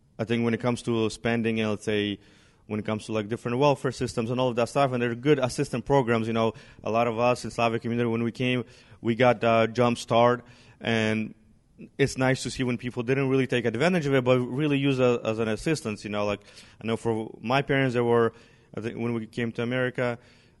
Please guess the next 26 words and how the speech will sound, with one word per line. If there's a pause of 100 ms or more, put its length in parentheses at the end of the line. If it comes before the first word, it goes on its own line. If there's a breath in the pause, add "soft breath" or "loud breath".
(100)
uh,
two
thousand
two, (240)
they,
I
think
they
were
on
welfare
for (260 soft breath)
about
two
years,
and
then
my
dad's
like,
"Hey,
I'm
familiar
enough,
you
know,